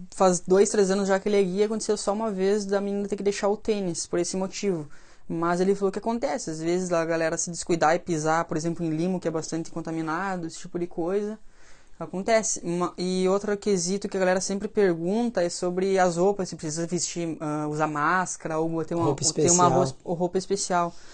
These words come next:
Speaker 1: Na verdade, não. O que você precisa é ter uma ca-, é, não pode andar de bermuda, por exemplo, e tem que ser manga longa a camiseta.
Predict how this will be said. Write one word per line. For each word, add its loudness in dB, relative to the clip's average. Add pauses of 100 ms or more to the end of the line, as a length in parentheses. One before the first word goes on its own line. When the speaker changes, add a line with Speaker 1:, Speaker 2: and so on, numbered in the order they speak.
(220)
Speaker 1:
Na 2
verdade, 4
não. 2
O -2
que -12
você -2
precisa 0
é 6
ter -6
uma -2
ca-, -12
é, -4
não -2
pode 2
andar 2
de -2
bermuda, 0
por -4
exemplo, -2
e -6
tem -6
que -6
ser -4
manga 0
longa 0 (540)
a -4
camiseta. -4